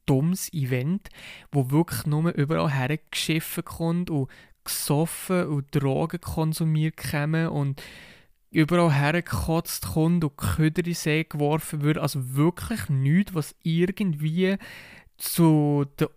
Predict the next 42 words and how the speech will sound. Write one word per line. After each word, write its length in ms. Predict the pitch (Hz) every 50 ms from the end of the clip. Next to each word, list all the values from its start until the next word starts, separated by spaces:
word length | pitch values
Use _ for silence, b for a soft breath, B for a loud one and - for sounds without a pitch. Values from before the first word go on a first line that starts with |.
| _ -
Umwelt 680 | - 147 147 160 170 170 180 185 185 180 185 185 175 -
irgendwie 280 | 151 151 160 160 160
etwas 220 | 160 - - 160 -
Positives 920 | - _ - 147 139 147 147 - 190 - - - 165 165 180 175 - - - _ _
beiträgt, 580 | - 156 156 165 170 - - 185 180 180 185 170
noch 120 | 160 160
irgendwie 460 | 147 156 156 165 170 160 170 175 170
zu 120 | - - 165
der 120 | 151 147
Gesellschaft 640 | - - - - 147 143 156 165 - 196 185 - -
irgendetwas 460 | - 165 165 170 175 175 - 170 -
Positives 760 | - - - 147 147 160 165 175 170 - 170 170 156 - -
beiträgt. 560 | _ - 156 156 160 - - 180 175 170 170
Also 200 | 151 143 - 143
so 260 | 139 - - - 165
ein 220 | 165 180 196 196 - _ -
dummer 300 | 156 156 156 165 185 185
Scheissdreck. 840 | - - 131 143 151 165 175 - - - 185 175 185 - - - - B B B B B B B B B B B B B B B B B
Das 140 | - 151 143
würde 200 | 170 180 170 147 143
ich 60 | 143
einfach 180 | 151 151 165
verbieten. 580 | - - - 151 143 147 156 165 160 - - 147
Natürlich, 440 | 139 135 - 196 214 226 233 240 214 - - _ _ _ _ _ _ - _ _ _ - -
ich 80 | -
will 120 | 160 175 - -
niemandem 400 | 165 160 180 185 190 190 180 165
den 80 | 170
Spass 400 | - - - - 127 135 135 -
wegnehmen. 500 | 156 156 180 - 180 165 160 160 160 156 -
Das 140 | - 151 135
ist 40 | 147
nochmal 220 | 139 135 135 131
eine 120 | 123 127
Meinung 220 | 131 143 156 151 139
von 180 | - - 170
mir. 300 | 190 143 151 170 170 170
Ich 80 | - 143
finde 140 | - 147 139
es 120 | 135 135
einfach 160 | 135 131 -
ein 80 | 135 131